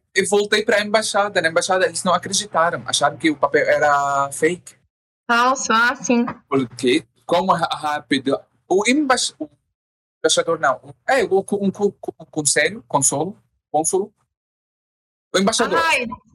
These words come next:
Speaker 2: é, eu, putz,
Speaker 1: Cônsul.
Speaker 2: esqueci a palavra. Eu sei o que tu quer dizer.
Speaker 1: O cônsul, sei lá.
Speaker 2: É.
Speaker 1: Ele me entrevistou. E, tipo, era bizarro.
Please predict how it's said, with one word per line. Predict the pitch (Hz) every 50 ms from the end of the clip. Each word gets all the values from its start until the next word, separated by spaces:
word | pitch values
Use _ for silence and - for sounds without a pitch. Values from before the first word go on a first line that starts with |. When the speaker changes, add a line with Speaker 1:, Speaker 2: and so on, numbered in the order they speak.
| - _ -
Speaker 2:
é, | 240 269 294 302 294 269 240 220 220 220 240 247
eu, | 262 254
putz, | 226 214 180
Speaker 1:
Cônsul. | 294 - - 233
Speaker 2:
esqueci | 208 202 277 - 294
a | 277 277
palavra. | - 262 254 240 220 214 240
Eu | 247
sei | - 302 302
o | 330
que | 339
tu | -
quer | 262 240
dizer. | 220 254 247 220 202 202 - - - - - _ - -
Speaker 1:
O | - -
cônsul, | - 254 240 220 190 - - - - - - -
sei | - - 185 170 156
lá. | - - - -
Speaker 2:
É. | 285 311 311 277 240 226 233 - - _ _ _ -
Speaker 1:
Ele | 185 185 190 208
me | 208 240
entrevistou. | 277 302 - - 302 269 277 285 - - - 170 156 165 165 - _ _ _ _ _ _ _ _ _ _ _ _ _ _ _ _ _ _ _ -
E, | 127
tipo, | - - 131 - 151 180 214 262 294 -
era | - - 110 120 135
bizarro. | - 196 226 - 190 170 175 180 175 - - - -